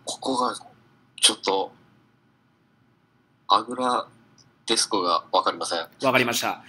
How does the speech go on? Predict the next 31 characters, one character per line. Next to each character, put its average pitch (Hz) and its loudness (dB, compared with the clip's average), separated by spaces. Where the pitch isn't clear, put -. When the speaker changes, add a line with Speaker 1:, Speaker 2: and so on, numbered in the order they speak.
Speaker 2:
え 170 10
ー - -10
っ - -14
と、 165 6
い 220 4
い - 6
で 156 6
す - 0
ね。 123 0
最 226 6
初 226 4
の、 214 6
ま 185 4
ず - -4
答 151 4
え 143 6
な 117 0
ん - -10
で 95 -12
す - -6
け 120 -10
ど 110 -16
も、 107 -10
siempre 180 4
me 123 4
escuchas 135 2
で - -20
す - -8
ね。 147 2
siempre 170 6
は 113 -4